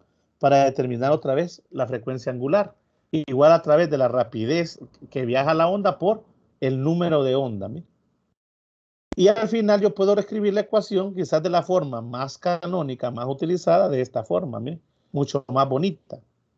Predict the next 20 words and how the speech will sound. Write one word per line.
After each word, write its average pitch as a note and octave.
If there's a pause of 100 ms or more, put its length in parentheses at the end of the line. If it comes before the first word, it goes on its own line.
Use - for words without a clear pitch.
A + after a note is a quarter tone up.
(280)
A B2+
coseno F#3+
de D3
K C#3
X F#3+
menos C#3+
omega C3
t. G#3+ (720)
Si -
fuese G3+
más, A#3+
es E3
una F3+
onda F#3+
que D#3
viaja F#3+
en F3+
dirección D#3+
negativa, B2
¿mi? G3